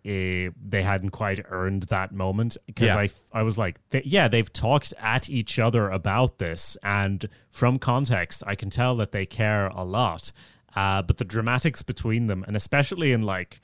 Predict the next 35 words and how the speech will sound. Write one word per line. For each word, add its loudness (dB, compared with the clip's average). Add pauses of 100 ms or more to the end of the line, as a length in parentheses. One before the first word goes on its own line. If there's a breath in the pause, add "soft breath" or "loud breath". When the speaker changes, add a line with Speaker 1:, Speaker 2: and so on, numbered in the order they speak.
(380 loud breath)
Speaker 1:
"Oh, 2
you 0
have 0
to -6
pick 2
a 0
side 4
and 0
stand 2
on 2
either 2
side," 2
it's -2
like 0 (240 soft breath)
you're 2
doing 4
the 2
whole 2 (400 soft breath)
uh, 0
X-Men 0
Xavier 2
and 2
Magneto 0
thing, -2
but -8
you're -4
doing 0
it, -2
like, -4
way 0
too -2
early 2 (120)
<laughs> -20
because, 6
uh, 4